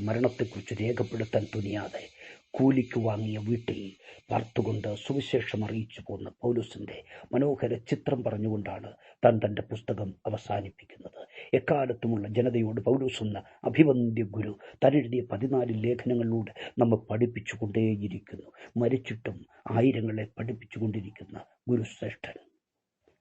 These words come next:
നമുക്ക് വിഷയത്തിലേക്ക് മടങ്ങി വരാം. അപ്പോസ്തല പ്രവൃത്തിയുടെ പുസ്തകത്തിൽ പൗലോസിന്റെ മാനസാന്തരം ഒൻപത്, ഇരുപത്തിരണ്ട്,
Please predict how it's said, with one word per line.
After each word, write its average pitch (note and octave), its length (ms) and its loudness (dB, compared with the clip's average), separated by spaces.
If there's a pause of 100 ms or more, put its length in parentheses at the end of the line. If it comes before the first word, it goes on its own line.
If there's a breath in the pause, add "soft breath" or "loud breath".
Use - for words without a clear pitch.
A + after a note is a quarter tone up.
നമുക്ക് C#3 380 4
വിഷയത്തിലേക്ക് A#2 580 2
മടങ്ങി F#2+ 240 -6
വരാം. - 260 -8 (260 loud breath)
അപ്പോസ്തല G#3 320 2
പ്രവൃത്തിയുടെ C#3 420 2
പുസ്തകത്തിൽ A#2 540 0
പൗലോസിന്റെ B2 600 4
മാനസാന്തരം G#2 720 -2 (380 soft breath)
ഒൻപത്, A2 420 4 (340 soft breath)
ഇരുപത്തിരണ്ട്, A#2 600 2